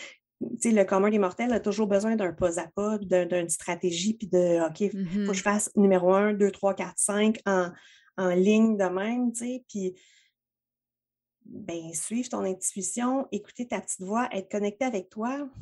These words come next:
Speaker 1: il y en a pas de pas à pas, il y en a pas de, de, tu sais, c'est vraiment te laisser aller. Tu sais, les gens me disent souvent, euh, tu sais, moi, je, j'arrête pas, je dis tout le temps ça, puis je,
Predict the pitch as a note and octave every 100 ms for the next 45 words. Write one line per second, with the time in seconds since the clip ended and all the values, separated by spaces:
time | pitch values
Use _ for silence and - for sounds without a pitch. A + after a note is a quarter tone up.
0 | - - - F#3+ - E3 F3+ - G#3+ F3+
1 | F3+ F3 F3 E3+ G#3 G#3 G3+ E3+ F3 F3
2 | A3 A3 F#3 F3 E3+ E3+ E3+ F3+ E3+ F3
3 | - - _ _ _ - A3+ - F#3 F3
4 | F#3+ F#3+ A#3+ A#3 F#3 F3+ - G3+ F#3 A3+
5 | A#3 G#3 G#3 G#3 G#3+ F#3+ F#3+ - F#3+ G#3
6 | G#3+ G3+ F#3 E3+ G#3+ G#3 G3+ G3 E3+ D#3+
7 | E3+ E3 F#3+ F#3 F3 - F#3+ F3+ F3+ B3
8 | A3 F3+